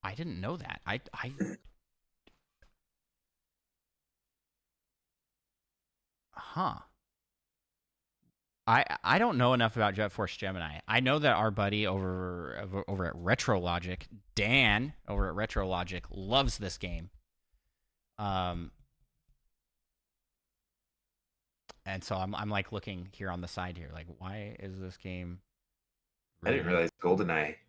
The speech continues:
Speaker 2: wasn't released, uh, in Japan yet because of its mature rating.
Speaker 1: Yeah.
Speaker 2: So I feel like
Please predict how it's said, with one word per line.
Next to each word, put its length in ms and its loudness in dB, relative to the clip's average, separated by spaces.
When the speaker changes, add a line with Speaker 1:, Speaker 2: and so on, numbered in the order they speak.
Speaker 2:
wasn't 300 -2
released, 420 -4
uh, 340 -4
in 140 -8
Japan 380 0
yet 280 -2
because 200 -6
of 140 -6
its 400 -4
mature 420 -2
rating. 320 -4
Speaker 1:
Yeah. 140 -14
Speaker 2:
So 420 2
I 40 0
feel 140 4
like 320 4